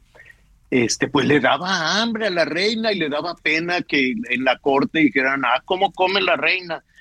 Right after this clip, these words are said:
Entonces, este, dijo, "¿Qué haré? ¿Qué haré?". Ah, entonces inventó, dijo, "¿Saben qué? Señoras, señores de la corte, en adelante vamos a tomar el té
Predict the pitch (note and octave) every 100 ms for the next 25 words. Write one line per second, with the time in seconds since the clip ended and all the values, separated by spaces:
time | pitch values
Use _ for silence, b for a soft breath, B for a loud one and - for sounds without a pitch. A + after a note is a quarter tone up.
0 | b _ B2 A2+ - C#3 C#3 D#3+ D3 C#3
1 | A#2+ - B2 A#2 A2 G#2 - A2 A2 B2
2 | - C#3 D3 C#3 C#3+ D3 C3 - C#3 G3
3 | - B B B - A#2 D#3 E3 F#3 F3
4 | C#3+ C#3 B2 - E3 F3 E3+ _ _ _
5 | _ C#3+ C#3+ D3+ - A3+ B3 G#3+ G#3+ A#3
6 | B3 _ _ _ - F#3+ F3 G3 A3 A3+
7 | G#3+ - F3 F3 G3 F#3+ F#3+ D#3 - G3
8 | G3+ - G3 F#3+ _ b b b _ F#3+
9 | E3 E3+ D#3+ D#3 F#3 G#3 A3+ G#3+ G#3 G#3+
10 | A3 G#3+ F3 D#3+ F3+ G3 F#3 - G3 G#3+
11 | A3+